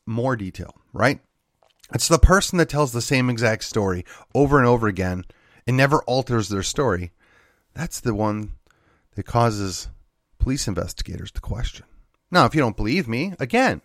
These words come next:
I encourage you, go do your own research. Look it up for yourself. There's an advantage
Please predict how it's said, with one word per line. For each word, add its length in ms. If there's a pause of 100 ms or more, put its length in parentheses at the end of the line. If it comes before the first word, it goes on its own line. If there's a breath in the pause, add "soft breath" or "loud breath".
(120)
I 300
encourage 540
you, 100 (300 loud breath)
go 180
do 100
your 220
own 180
research. 560
Look 160
it 80
up 140
for 100
yourself. 520 (2750 soft breath)
There's 320
an 80
advantage 840